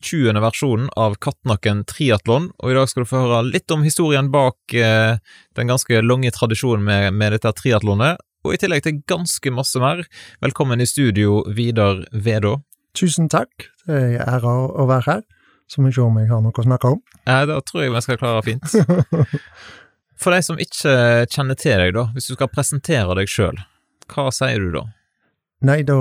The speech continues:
Speaker 2: er det altså Vidar Vedå. Jeg er førtini år, ingeniør. Eh, og så er jeg gift med Cecilie Anna Hope Rønhovde, og har en datter på fjorten måneder. Så driver jeg med litt av hvert, altså, synes livet stort sett er flott.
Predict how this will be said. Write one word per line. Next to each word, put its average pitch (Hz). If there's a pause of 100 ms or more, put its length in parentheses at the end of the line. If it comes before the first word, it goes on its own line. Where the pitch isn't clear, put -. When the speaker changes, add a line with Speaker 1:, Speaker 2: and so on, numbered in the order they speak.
(140)
Speaker 2:
er 131
det 117
altså 131
Vidar 135
Vedå. 131 (100)
Jeg 151
er 135 (120)
førtini 135
år, 151 (240)
ingeniør. 139 (680)
Eh, 123 (220)
og 120
så - (260)
er 135
jeg 143
gift -
med 117 (120)
Cecilie 113
Anna 117
Hope 120 (240)
Rønhovde, 127 (100)
og 202
har 147
en 131
datter 135
på 53 (400)
fjorten -
måneder. - (220)
Så -
driver 170
jeg 123
med 120
litt -
av -
hvert, -
altså, -
synes - (100)
livet 117
stort -
sett -
er - (120)
flott. -